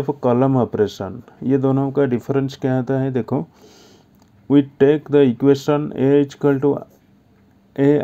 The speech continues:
I, यहाँ पे कितना है, A is equal to I A, जो रो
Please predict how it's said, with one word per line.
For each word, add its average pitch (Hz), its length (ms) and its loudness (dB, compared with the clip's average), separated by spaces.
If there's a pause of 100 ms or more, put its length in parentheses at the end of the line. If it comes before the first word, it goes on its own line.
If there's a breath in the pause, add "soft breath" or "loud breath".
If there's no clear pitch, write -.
I, 107 280 2 (360)
यहाँ 139 220 0
पे 143 80 0
कितना 139 320 -4
है, 151 120 -4 (160)
A 127 140 0 (160)
is 139 100 -14
equal 135 320 2
to 143 100 4 (500)
I 113 40 0 (380)
A, - 20 -2 (520)
जो 113 220 0
रो 120 120 0